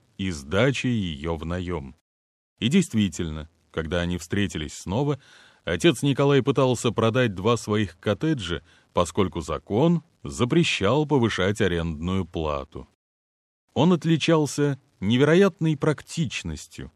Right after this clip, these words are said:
в нем не было ничего таинственного», вспоминал Битти. Битти немало развеселили заверения отца Николая в том, что его нерационально оборудованная баня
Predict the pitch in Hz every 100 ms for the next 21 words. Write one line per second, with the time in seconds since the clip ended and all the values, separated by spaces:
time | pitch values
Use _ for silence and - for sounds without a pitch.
0 | _ _ - 104 190 180 160 185 160 156
1 | 147 - _ - 196 214 - 170 104 110
2 | 117 87 80 - 73 69 69 - _ _
3 | _ - - 82 73 73 95 117 - -
4 | 76 69 85 - - - _ _ _ _
5 | _ _ _ 80 82 120 - 120 113 113
6 | 113 107 107 98 110 123 120 131 104 85
7 | 95 98 101 92 87 87 82 - 95 90
8 | 82 85 85 78 - - 117 143 117 -
9 | - 78 82 107 - _ 85 101 110 101
10 | 107 104 120 120 95 85 80 92 110 98
11 | 85 78 71 69 85 131 156